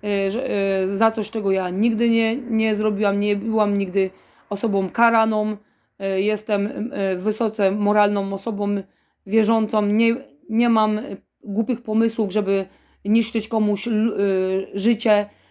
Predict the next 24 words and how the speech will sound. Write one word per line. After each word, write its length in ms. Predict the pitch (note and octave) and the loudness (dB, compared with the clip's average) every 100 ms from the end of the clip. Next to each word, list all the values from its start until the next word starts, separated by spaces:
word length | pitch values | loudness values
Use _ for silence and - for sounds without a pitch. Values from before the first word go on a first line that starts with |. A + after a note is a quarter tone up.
| - | -6
kogoś 280 | A3+ A3 | -2 -2
atakować, 600 | - G#3 G3+ G#3+ G#3+ G#3 G3+ | -2 -2 0 0 2 2 0
bo, 480 | F#3 G3 F#3+ G3+ - _ _ _ _ - | -2 0 0 -2 -10 _ _ _ _ -6
bo 120 | G#3 | -4
to 120 | G#3+ | 0
nie 140 | A3 G#3 | 2 2
jest, 280 | G3+ G3+ | 2 0
e, 300 | G3+ F#3+ G3+ | -2 -2 -2
w, 140 | F3+ G3 - | -4 -6 -6
w 60 | G3+ | 2
moim 280 | A#3 A3+ G#3+ | 4 4 0
stylu, 300 | - A#3+ G#3+ | 0 0 2
to 120 | A3 | 0
nie 120 | G#3+ | 0
jest, 260 | G3+ G3 - | 0 -2 -4
e, 40 | |
e, 640 | F#3 F#3 F#3 F3+ F3 F3 F#3+ | -2 -2 -2 -2 -2 -4 -4
moje 260 | G3+ G3+ | 0 0
wychowanie. 580 | F#3+ F#3 F#3+ F#3 F#3 E3 - _ _ _ _ _ _ - | 0 0 0 0 -2 -10 -16 _ _ _ _ _ _ -6
Niestety 500 | G#3+ A3+ A3+ B3+ A#3+ | 0 0 2 0 2
trafiliśmy 640 | A#3+ G#3+ A#3 A#3+ A#3 A3+ | 0 2 2 0 0 0
na 260 | G#3+ G3 - | 2 0 -2
oszustów, 680 | F#3 - A#3+ - A#3 G#3 | -6 -6 -8 -4 -6 -6
e, 40 | - | -6